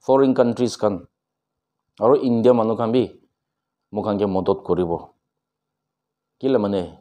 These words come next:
ৱৰ্ল্ড লগা এটা ল আৰু ৰুল নিচিনা এটা থাকি আছে। মোকানকে এনেকা চাৰি কিনে এটা খান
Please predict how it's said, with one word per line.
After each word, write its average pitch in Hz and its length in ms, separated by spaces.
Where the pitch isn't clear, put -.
ৱৰ্ল্ড 107 320
লগা 90 240
এটা 90 280
ল 107 140
আৰু 95 240
ৰুল 110 240
নিচিনা 95 320
এটা 90 200
থাকি 95 240
আছে। 82 240
মোকানকে 123 320
এনেকা 117 260
চাৰি 107 320
কিনে 113 160
এটা 104 160
খান 98 160